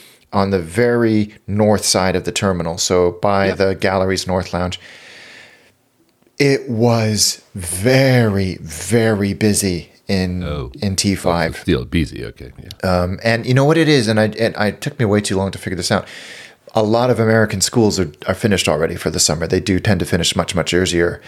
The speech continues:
Speaker 1: uh, earlier than us.
Speaker 2: Oh.
Speaker 1: So London is full of Americans, uh, and therefore the airport is full of Americans. They're going off to either home or they're going off somewhere else in, in Europe. But so we just walked the length of the terminal, kind of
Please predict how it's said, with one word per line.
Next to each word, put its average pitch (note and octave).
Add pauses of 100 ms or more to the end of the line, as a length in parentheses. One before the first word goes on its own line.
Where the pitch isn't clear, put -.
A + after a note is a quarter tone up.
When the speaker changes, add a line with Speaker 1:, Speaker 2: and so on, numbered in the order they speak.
(320)
Speaker 1:
uh, F#2+
earlier G2+
than E2+
us. D2
Speaker 2:
Oh. B1+ (120)
Speaker 1:
So B2
London C3+
is C3+
full B2+
of A2+
Americans, A2+ (120)
uh, F#2 (320)
and G2+
therefore G2
the F2+
airport G2
is -
full F#2+
of E2+
Americans. F2
They're F2+
going F2
off E2+
to E2 (220)
either G2
home G#2
or G2
they're F#2
going F#2
off F2
somewhere E2+
else -
in, F2 (120)
in F#2
Europe. F#2 (600)
But - (120)
so -
we C3
just C#3+ (500)
walked G#2+
the G#2+
length G2+
of F2
the F#2+
terminal, G2
kind F#2+
of F2